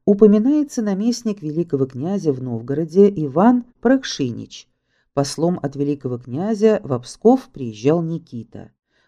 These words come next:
Под одна тысяча триста семьдесят пятым годом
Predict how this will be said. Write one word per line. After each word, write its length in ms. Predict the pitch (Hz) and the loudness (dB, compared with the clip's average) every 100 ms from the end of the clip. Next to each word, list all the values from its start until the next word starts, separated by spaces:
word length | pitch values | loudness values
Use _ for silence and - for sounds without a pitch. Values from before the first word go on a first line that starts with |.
| _ | _
Под 220 | 175 165 170 | -2 0 0
одна 240 | 156 165 | 2 0
тысяча 420 | 165 165 156 - | -2 -8 -10 -12
триста 380 | 147 156 139 143 | -8 -8 -8 -8
семьдесят 600 | 135 151 135 131 131 127 | -6 -6 -4 -6 -8 -8
пятым 400 | 123 120 123 160 | -4 -4 -6 -2
годом 380 | 165 196 214 | 4 4 4